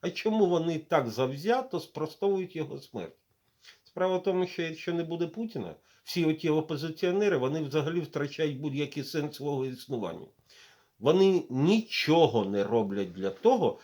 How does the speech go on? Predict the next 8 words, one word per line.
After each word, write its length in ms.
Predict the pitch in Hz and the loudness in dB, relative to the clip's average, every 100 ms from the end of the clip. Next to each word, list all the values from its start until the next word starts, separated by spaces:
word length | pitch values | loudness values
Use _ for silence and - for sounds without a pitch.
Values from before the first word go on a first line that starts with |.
| - | -18
щоб 460 | - - - - - | -12 0 4 4 2
підготуватись 1000 | 127 113 120 120 123 208 214 175 - - _ _ _ _ _ _ _ _ _ _ - | -2 -2 -2 -2 2 2 2 -2 -4 -16 _ _ _ _ _ _ _ _ _ _ -6
до 200 | 127 143 | 2 4
його, 280 | 143 147 | 6 4
з-, 140 | 123 123 _ | 2 -4 _
скажімо 420 | - - 135 139 139 | -8 0 2 2 0
так, 200 | 135 110 | 0 -2
зникнення. 800 | 113 143 151 131 101 82 85 | -4 0 2 2 0 -10 -12